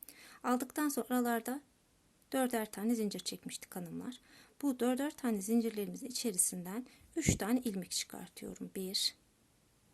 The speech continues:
iki,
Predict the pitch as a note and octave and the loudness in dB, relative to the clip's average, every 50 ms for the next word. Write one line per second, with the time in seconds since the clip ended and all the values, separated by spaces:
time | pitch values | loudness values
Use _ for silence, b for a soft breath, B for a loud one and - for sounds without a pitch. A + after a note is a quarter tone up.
0 | _ _ _ _ _ _ _ _ _ _ _ _ _ _ _ _ _ - _ _ | _ _ _ _ _ _ _ _ _ _ _ _ _ _ _ _ _ -20 _ _
1 | _ _ _ _ _ _ _ _ _ _ _ _ _ _ _ _ - F#3+ - - | _ _ _ _ _ _ _ _ _ _ _ _ _ _ _ _ -18 -18 -14 -10
2 | - - - F#3+ F3+ F#3 F#3+ G#3+ | -8 -6 -6 -6 -6 -6 -8 -10